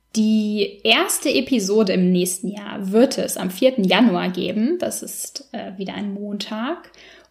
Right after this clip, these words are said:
Und traditionell, ich, kann man das schon sagen? <laughs> Ich glaube schon.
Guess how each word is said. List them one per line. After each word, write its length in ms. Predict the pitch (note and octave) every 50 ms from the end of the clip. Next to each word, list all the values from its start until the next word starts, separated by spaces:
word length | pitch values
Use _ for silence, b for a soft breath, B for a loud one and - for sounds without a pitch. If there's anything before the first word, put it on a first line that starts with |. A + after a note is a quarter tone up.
| B _ -
Und 240 | - C#4 D#4+ F4 F#4 G4+ A4+ A#4+ - - - - -
traditionell, 1300 | - - - - G3+ G#3+ B3 C4 F4 F4+ F4+ - - - B3 A3 G#3+ F#3+ F#3 F#3+ G3+ G3+ G3 F#3+ A3 -
ich, 280 | - A3+ - - _ _ _ _ _
kann 180 | - - - G#3+
man 120 | A3+ A3+
das 140 | F#3+ G3 -
schon 260 | - - F#3+ F#3+ F3+
sagen? 440 | F3+ F#3 F3 F3 F#3+ G#3+ A#3 C#4+ - -
<laughs> 760 | - - - A3+ G#3+ G#3+ G#3 G3+ - A#3+ B3 F#3+ - - - -
Ich 160 | F4+ F4+ -
glaube 280 | - B3 G3+ F#3 F3+
schon. 280 | F#3 - - G3 - -